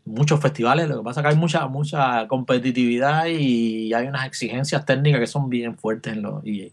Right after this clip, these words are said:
y bueno, pero el público es el que realmente está marcando el pulso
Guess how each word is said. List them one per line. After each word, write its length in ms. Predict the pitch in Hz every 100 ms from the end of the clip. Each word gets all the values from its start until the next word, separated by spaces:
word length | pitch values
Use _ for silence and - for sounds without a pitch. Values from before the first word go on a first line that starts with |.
| _
y 80 | 92
bueno, 300 | 110 - - _
pero 180 | - 123
el 120 | 120
público 520 | - 165 165 151 147 151
es 100 | 143
el 160 | 131
que 420 | - 117 107 107 107
realmente 560 | 123 123 127 - 120
está 200 | 110 135
marcando 720 | 131 123 120 127 127 117 101 - _
el 160 | 113 107
pulso 480 | 147 143 - 92